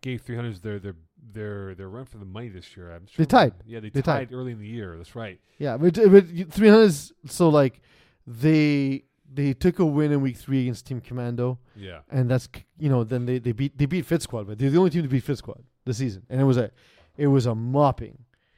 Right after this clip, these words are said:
Speaker 2: Uh, I, w-, I was there to watch that game. But it's weird 'cause Kiss My End Zone matches up really well against three hunters. They match up terribly against Fit Squad. And then we have Y and Y that's kinda in between everything. And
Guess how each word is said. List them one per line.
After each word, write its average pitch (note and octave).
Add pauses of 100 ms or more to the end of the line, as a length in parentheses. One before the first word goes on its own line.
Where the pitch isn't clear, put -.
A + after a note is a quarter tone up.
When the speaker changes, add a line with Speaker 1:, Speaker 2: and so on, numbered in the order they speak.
(320)
Speaker 2:
Uh, B2
I, A2
w-, C3
I B2+
was C3
there D3
to C3+
watch A#2+
that A2+
game. A#2 (420)
But F3
it's D#3+
weird A3
'cause E3+
Kiss F#3+
My G#3
End F#3+
Zone E3
matches C#3+
up C#3 (100)
really D#3
well D3+
against C3+
three C#3
hunters. C3 (360)
They C#3+
match C#3+
up C#3+
terribly D3
against C3
Fit B2+
Squad. - (680)
And C3+ (240)
then D#3
we E3
have D3
Y D3+
and D3
Y D3+
that's C3
kinda D#3
in D3
between C#3
everything. C3+
And A2+